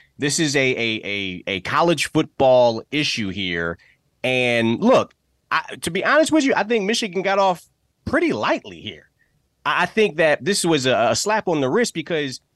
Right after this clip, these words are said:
even though Harbaugh would not be on the sidelines these final games to close out the regular season, he is still able to attend and run practices. He's still able to be in, in, at film sessions. He is still able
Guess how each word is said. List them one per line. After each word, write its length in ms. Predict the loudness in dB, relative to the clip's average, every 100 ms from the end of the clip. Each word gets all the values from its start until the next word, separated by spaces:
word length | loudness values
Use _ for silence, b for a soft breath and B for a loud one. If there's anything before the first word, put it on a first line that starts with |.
| _ -4
even 340 | 0 0 2
though 260 | 4 4 4
Harbaugh 500 | 4 2 4 2 2
would 100 | -2
not 260 | -4 -4
be 120 | -4 -4
on 160 | -4
the 60 | -4
sidelines 800 | -4 -2 -2 -2 -4 -4 -6 -8
these 220 | -10 -6
final 320 | -2 0 0
games 300 | 0 -2 -2
to 60 | -4
close 240 | -4 -2
out 120 | -2
the 100 | -4
regular 340 | -4 -2 -4 -6
season, 640 | -2 0 0 -2 -4 -6 -12 _ _ _ _ _
he 180 | -6 -2
is 180 | -2 -2
still 600 | -4 0 2 4 4 0
able 460 | 0 -2 0 -2 -2
to 520 | -6 -4 -4 -4 -6 -8
attend 640 | -8 -4 -2 0 0 -2
and 200 | -4 -2
run 240 | 0 0
practices. 840 | -4 -4 -6 -8 -14 -12 -12 -10 -6
He's 180 | -4
still 240 | 0 0 2
able 300 | 0 -2 -2
to 140 | -6
be 360 | -6 -4 -2 -2
in, 160 | 0 -2
in, 160 | -2
at 160 | -2 -4
film 380 | 0 2 2 0
sessions. 420 | -2 -4 -6 -6
He 160 | -4
is 120 | -4 -4
still 420 | -4 0 0 0
able 460 | -2 0 0 -2